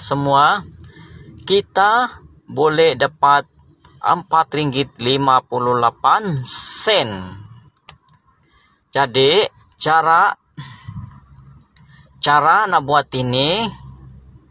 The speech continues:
eh, ada perbezaan sedikit dengan yang berharga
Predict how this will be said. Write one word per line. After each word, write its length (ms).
eh, 680
ada 220
perbezaan 1040
sedikit 1300
dengan 480
yang 320
berharga 800